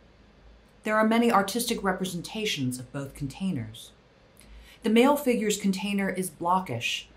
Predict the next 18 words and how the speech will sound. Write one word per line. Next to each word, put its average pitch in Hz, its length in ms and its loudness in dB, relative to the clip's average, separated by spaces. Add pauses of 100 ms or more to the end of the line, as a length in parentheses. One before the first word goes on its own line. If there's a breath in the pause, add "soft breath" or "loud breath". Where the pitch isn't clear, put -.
(200)
unadorned, 165 720 2 (340 loud breath)
a - 40 0
household 220 720 2
object 160 540 -2
of 135 80 -8
standard 190 580 0
size 160 560 -2
and 147 160 -6
quotidian 147 520 -6
function. 127 640 -8 (1000)
Tourists - 840 -4
climb 214 480 -8
into 180 340 -4
it 104 240 -12 (340)
and 196 200 -6
pose 233 320 0
for 196 120 -4
photos, 156 680 -6